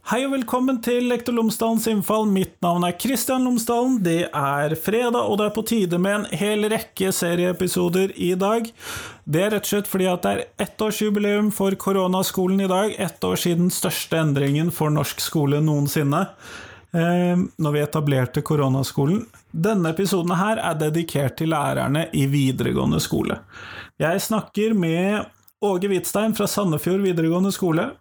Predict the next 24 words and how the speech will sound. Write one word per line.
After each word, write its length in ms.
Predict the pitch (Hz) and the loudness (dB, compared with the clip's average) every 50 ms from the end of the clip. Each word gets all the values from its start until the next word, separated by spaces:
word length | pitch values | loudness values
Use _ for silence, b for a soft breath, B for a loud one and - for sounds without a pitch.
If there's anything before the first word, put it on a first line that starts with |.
| - | -6
Kristoffer 560 | - - 202 196 - - 185 180 180 - - 214 226 | -2 -2 0 0 0 0 -2 -2 -2 -2 -2 0 0
Linnestad 540 | 226 220 196 175 165 - - 202 233 247 240 | 2 2 0 0 0 0 0 0 0 0 -2
fra 140 | - 190 190 | -2 -2 -2
Oslo 300 | 196 202 - - - 170 151 | 0 -2 -4 -2 -2 0 0
Handelsgymnasium, 840 | 156 151 147 151 143 - - 170 170 170 170 165 160 - 190 233 311 - B B B B B B B B B B - | 2 2 0 0 -2 -2 -2 0 0 2 2 0 0 0 -2 -2 -4 -6 B B B B B B B B B B -4
Kjersti 400 | - 240 240 - - - - 202 185 | -2 -2 -2 -2 -4 -4 -2 0 0
Hellås 340 | 202 202 170 180 190 202 196 | 0 0 2 0 0 0 0
fra 140 | - 202 196 | 0 0 2
Nøtterøy 460 | 202 202 196 - - - 156 175 185 | 2 0 -2 -2 -4 -2 0 0 2
videregående 480 | 185 185 175 156 156 151 156 165 175 185 | 2 2 2 2 2 2 2 2 2 0
skole 380 | 180 - - 180 160 175 220 240 - - | 0 0 0 0 2 2 2 0 0 0
og 140 | 208 214 196 | 0 0 0
Jan 380 | 165 151 147 147 156 175 202 202 | 0 0 2 2 2 2 0 0
Frode 380 | - - 190 175 160 165 185 196 | 0 0 0 0 2 2 2 2
Lindsø 460 | 196 190 170 147 - - - 202 233 254 240 | 2 2 2 0 0 0 0 0 0 0 -2
fra 220 | - - 165 160 175 202 233 - - - | -2 -2 0 0 0 0 -2 -4 -4 -2
N 220 | 147 147 151 156 | 0 0 2 2
D 140 | 165 175 185 196 202 | 2 2 2 2 2
L 80 | 190 | 2
A 80 | 185 202 226 233 - - - | 2 2 2 0 -2 -2 -2
og 240 | 143 156 156 170 185 185 | 0 0 2 2 2 2
Nord-Gudbrandsdal 880 | 180 175 156 143 139 135 135 143 - 71 71 143 139 - - 165 165 165 156 | 2 2 2 0 0 0 0 0 0 0 0 0 0 0 0 0 0 2 2
videregående 560 | 151 135 107 98 120 120 - 123 123 139 151 160 | 0 0 0 0 0 0 2 2 2 2 0 0
skole. 380 | - - 156 - - - - | 0 0 -2 -2 -2 -6 -10